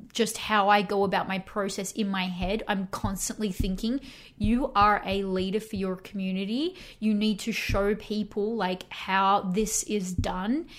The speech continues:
and how it is done well." And it turns something that is a hobby for me, like, competing's a hobby. I'm not doing it to make, you know, money or anything like that. It's purely just for fun.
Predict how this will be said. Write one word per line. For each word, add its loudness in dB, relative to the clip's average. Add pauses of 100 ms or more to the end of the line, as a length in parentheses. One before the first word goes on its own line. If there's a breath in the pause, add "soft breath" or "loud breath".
(160 loud breath)
and 0
how 0
it -2
is -4
done -2
well." -2 (480 loud breath)
And 0 (380)
it 2
turns 2
something 0
that 0 (140)
is 2
a 0
hobby 2
for -2
me, 0
like, 0
competing's -2
a -4
hobby. 0
I'm -2
not -6
doing 0
it -6
to -4
make, -4
you -4
know, -6
money 6
or 2
anything -2
like -4
that. -6
It's -8
purely -2
just -10
for -10
fun. -4